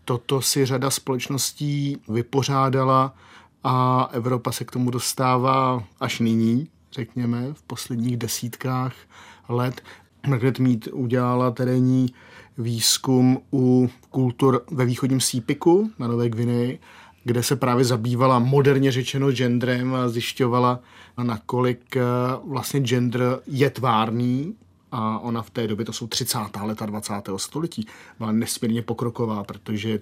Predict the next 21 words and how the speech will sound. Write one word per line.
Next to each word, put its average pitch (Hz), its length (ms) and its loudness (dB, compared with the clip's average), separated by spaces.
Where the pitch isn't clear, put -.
tvrdila, 110 520 -2
že 104 280 -4
existuje 117 580 -2
rozmanitost 123 640 2
genderů 107 460 0
ve 101 120 -6
východním 101 720 -4
Sípiku. 110 680 -2
Není 110 220 2
potřeba 110 460 -4
tady 107 320 -2
se - 180 -6
dostávat 110 640 -2
do 110 420 -2
nějakých 110 480 -2
podrobností, 117 840 -2
ale 147 460 4
téma 127 760 0
homosexuality 131 1300 0
a 131 80 -6
genderu 117 640 0